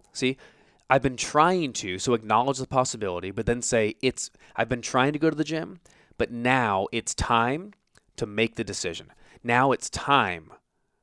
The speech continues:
to do what's necessary and step up." Notice the feeling, notice the energy change. It goes from, <laughs> that's, that's my, <laughs> I just, I can, I, I, I hope, I want to,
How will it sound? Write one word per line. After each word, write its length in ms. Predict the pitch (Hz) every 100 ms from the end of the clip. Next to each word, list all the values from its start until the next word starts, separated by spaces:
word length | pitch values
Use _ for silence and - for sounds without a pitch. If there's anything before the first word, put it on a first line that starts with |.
| _ _
to 80 | -
do 240 | 104 123
what's 200 | 117 110
necessary 680 | 117 98 101 - 82 76 - _
and 160 | - 85
step 300 | - 104 95
up." 320 | 76 - - _ _ _ _ _ _ -
Notice 320 | 147 220 -
the 80 | 330
feeling, 600 | - - 110 113 151 165
notice 280 | 139 170
the 180 | - 180 -
energy 420 | 95 101 120 156
change. 600 | - 170 175 123 - - _ _ _ -
It 120 | 143
goes 260 | 143 151 -
from, 280 | 185 - 202
<laughs> 160 | 196 185 214 202 185 208 - - - - 254 233 226 214 208 190 175 - _ _ - _ _
that's, 160 | 127
that's 300 | - 139 123
my, 180 | 131 117 - -
<laughs> 140 | 123
I 60 | -
just, 320 | 156 156 165 -
I 100 | 175
can, 200 | 202 185 196
I, 840 | 185 160 151 202 - 185 175 185 - - _ - - - -
I, 220 | - 160
I 20 |
hope, 580 | 170 - 165 156 151 156
I 120 | 90
want 440 | 156 151 151 127 -
to, 420 | - 151 156 151